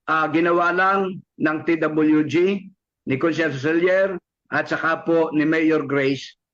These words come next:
na mamagitan. Kaya yun nga po yung aking kinukontra sa Sangguniang Bayan na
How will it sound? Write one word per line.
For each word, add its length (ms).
na 400
mamagitan. 880
Kaya 240
yun 160
nga 80
po 160
yung 80
aking 400
kinukontra 640
sa 80
Sangguniang 560
Bayan 320
na 240